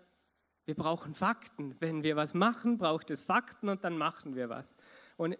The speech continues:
in der Post-Truth, das meint,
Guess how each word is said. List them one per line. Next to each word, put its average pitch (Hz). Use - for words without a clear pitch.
in 196
der 208
Post-Truth, -
das 156
meint, 196